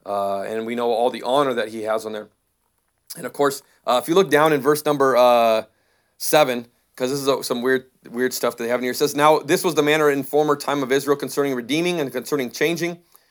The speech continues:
For to confirm all things, a man plucked off his shoe and gave it to his neighbor. This was a testimony in Israel." So a weird little tradition they would do. They'd like, all right, they finalize the deal, and they'd take off the shoe and hand it to them.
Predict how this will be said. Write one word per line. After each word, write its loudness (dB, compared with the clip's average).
For 0
to 0
confirm 0
all 8
things, 0
a 0
man 0
plucked 0
off 4
his -6
shoe 0
and -2
gave 0
it -10
to -4
his -2
neighbor. -2
This -10
was -8
a -8
testimony -4
in -4
Israel." -6
So -12
a -12
weird 2
little 2
tradition -6
they -2
would -6
do. -4
They'd -12
like, -8
all -10
right, -6
they -10
finalize -4
the -4
deal, -2
and -4
they'd -10
take -8
off -4
the -12
shoe -6
and -12
hand -6
it -8
to -10
them. -6